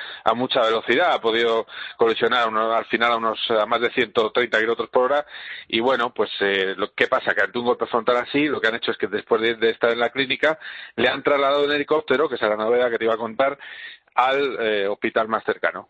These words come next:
y ahí van a verificar con escáneres que esté todo bien, que no tenga ninguna fractura y que Carlos esté en condiciones. Ahora,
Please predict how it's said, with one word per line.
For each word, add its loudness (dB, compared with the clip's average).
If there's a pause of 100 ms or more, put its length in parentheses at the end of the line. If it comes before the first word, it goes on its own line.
y -2
ahí -2
van 0
a 0
verificar -2
con -4
escáneres 0
que 0
esté -2
todo 0
bien, 0
que -4
no -2
tenga -2
ninguna -4
fractura -2 (400)
y -2
que 0
Carlos 0
esté 0
en -6
condiciones. -2
Ahora, 0